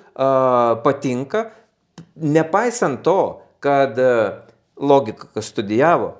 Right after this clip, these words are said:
iš, e, neteisingų prielaidų,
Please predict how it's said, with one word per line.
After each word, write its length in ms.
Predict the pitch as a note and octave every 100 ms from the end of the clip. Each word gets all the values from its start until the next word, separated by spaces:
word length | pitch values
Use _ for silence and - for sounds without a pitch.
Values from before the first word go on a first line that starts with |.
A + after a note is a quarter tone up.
| _ _
iš, 240 | B2 A2+ - -
e, 160 | A#2 A2+ G2+ G2 - _ _
neteisingų 1040 | - A2+ A#2 B2 B2 C3+ B2+ E3 D#3+ C3 G#2+
prielaidų, 520 | G#2 D3 E3 D#3 C#3